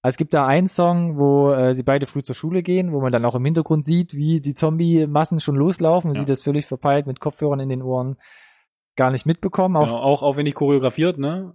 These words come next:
Speaker 2: Äh,
Speaker 1: Ja.
Speaker 2: interessant, wusste, äh, also da war nix groß vorbereitet, ne?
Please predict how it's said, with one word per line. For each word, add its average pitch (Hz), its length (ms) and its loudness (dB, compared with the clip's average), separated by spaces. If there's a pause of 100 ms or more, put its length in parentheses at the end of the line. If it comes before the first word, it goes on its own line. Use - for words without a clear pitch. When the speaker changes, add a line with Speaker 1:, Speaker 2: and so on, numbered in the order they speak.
Speaker 2:
Äh, - 360 -8
Speaker 1:
Ja. 156 420 2
Speaker 2:
interessant, 135 560 -2
wusste, 147 280 -6
äh, 131 640 0
also 127 220 0
da 127 460 0
war 127 180 4
nix 139 220 -2
groß 135 220 -2
vorbereitet, 107 480 -2
ne? 139 200 -10